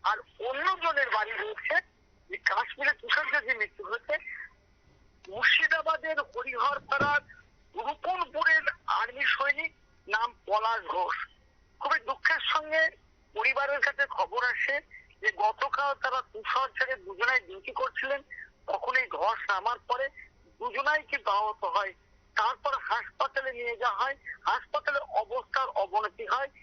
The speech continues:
এরপর দুই পরিবারের কাছে কিন্তু সেই খবর পৌঁছে দেয় সেনাবাহিনীর পক্ষ থেকে। তারপর গতকাল সন্ধ্যাবেলায় দুই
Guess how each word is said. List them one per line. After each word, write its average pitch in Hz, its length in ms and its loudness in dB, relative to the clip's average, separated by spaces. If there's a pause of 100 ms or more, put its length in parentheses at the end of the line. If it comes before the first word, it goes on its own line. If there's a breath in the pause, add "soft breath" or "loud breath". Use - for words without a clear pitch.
(140)
এরপর 508 320 0
দুই 302 340 -12 (120)
পরিবারের 254 520 -2
কাছে 262 300 0
কিন্তু 247 260 -6
সেই 247 280 2
খবর 233 340 0 (100)
পৌঁছে 277 300 0
দেয় 277 180 -2
সেনাবাহিনীর 226 680 0
পক্ষ 202 260 -4
থেকে। 185 320 -2 (400 loud breath)
তারপর 254 300 0
গতকাল 269 580 0 (140)
সন্ধ্যাবেলায় 254 600 0 (320 soft breath)
দুই 339 420 2